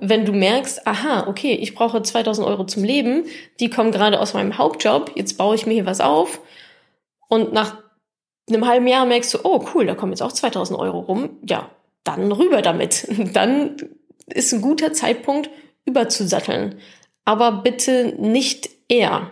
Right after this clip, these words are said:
Also würde ich, so hab, so hab ich's jedenfalls gemacht. Also schön Piano,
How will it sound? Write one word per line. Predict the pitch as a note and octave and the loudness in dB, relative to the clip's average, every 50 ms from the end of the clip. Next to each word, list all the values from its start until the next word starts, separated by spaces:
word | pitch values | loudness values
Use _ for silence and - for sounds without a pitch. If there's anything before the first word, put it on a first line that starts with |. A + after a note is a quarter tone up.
| - - | -6 -2
Also | - G#3+ F#3 F#3+ F#3+ F3+ F3+ | 0 0 0 0 -2 -2 0
würde | G3+ G#3+ G3 | 0 0 0
ich, | - - - - F3 | 0 0 -2 -2 0
so | F#3+ G3+ | 2 2
hab, | G#3 G#3+ F#3+ - - - | 2 2 0 -4 -8 -4
so | G#3 F#3+ A3+ | 0 2 2
hab | A3+ G#3 G3 - - | 2 0 -2 -6 -10
ich's | - - - - G3+ - - - - | -10 -8 -6 -6 -4 -2 -2 -2 0
jedenfalls | F3 E3 F#3 F#3+ F#3+ - - - | 0 -2 -2 -2 -2 -4 -4 -4
gemacht. | - D#3+ D#3 - - - - - - - - - - - - - _ - | -4 -6 -6 -8 -8 -12 -14 -16 -16 -18 -16 -16 -16 -16 -18 -20 _ -2
Also | G3+ G#3 F3+ G#3+ G3+ G3+ G3+ G3 G3 G3 - - - - _ _ _ _ _ _ _ _ _ _ _ _ _ _ _ | -2 0 2 2 4 4 4 2 0 -4 -8 -16 -20 -20 _ _ _ _ _ _ _ _ _ _ _ _ _ _ _
schön | - - - - C#4 D#4+ E4 D#4+ D#4+ | -6 -4 -2 0 2 2 2 0 0
Piano, | - - A3 A3 G#3 B3 D4 D#4+ E4 E4+ E4+ F4 E4 | -2 -2 0 2 2 2 2 0 0 0 0 -2 -2